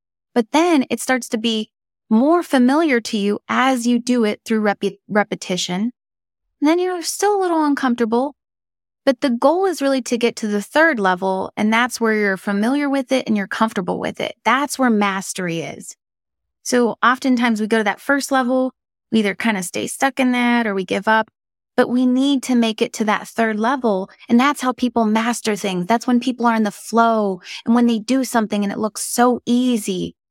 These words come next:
or it's just so impressive. Like, they've stayed at that third level for so long consistently that it's just part of who they are.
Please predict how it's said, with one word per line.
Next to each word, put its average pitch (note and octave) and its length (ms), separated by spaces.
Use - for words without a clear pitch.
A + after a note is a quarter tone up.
or A3+ 60
it's - 120
just B3 220
so A#3+ 260
impressive. A3 760
Like, A#3 200
they've C4 300
stayed C4 640
at G#3+ 120
that - 160
third A#3+ 240
level A#3+ 340
for G3+ 200
so A#3 420
long A3+ 600
consistently F#3+ 960
that B3 120
it's A3 140
just - 260
part B3+ 260
of A#3 140
who B3+ 140
they A3 200
are. A3 480